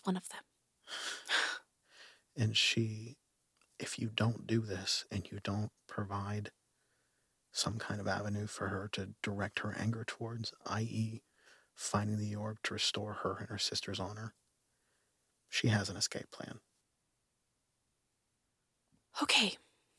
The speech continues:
Speaker 1: Well, she's still not going to be allowed to be released at this time.
Speaker 2: That's fine. Just put her back in the cell for now.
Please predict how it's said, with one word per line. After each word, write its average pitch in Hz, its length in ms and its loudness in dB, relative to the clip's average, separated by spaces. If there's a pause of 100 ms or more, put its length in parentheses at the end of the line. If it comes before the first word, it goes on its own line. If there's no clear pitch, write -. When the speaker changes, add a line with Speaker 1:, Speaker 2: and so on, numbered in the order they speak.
(140)
Speaker 1:
Well, 220 300 12 (240)
she's - 260 12
still 392 220 12
not 370 160 10
going 285 220 12
to 247 60 12
be 226 100 12
allowed 202 240 12
to - 80 -2
be 190 100 12
released 175 540 4 (280)
at 185 120 8
this - 160 6
time. 165 360 -2
Speaker 2:
That's - 160 -2
fine. 107 300 -4 (1800)
Just - 220 -6 (420)
put - 160 -8
her - 80 0
back 107 320 2
in 104 120 -2
the 98 60 -2
cell 101 460 0 (420)
for - 160 -2
now. - 340 -2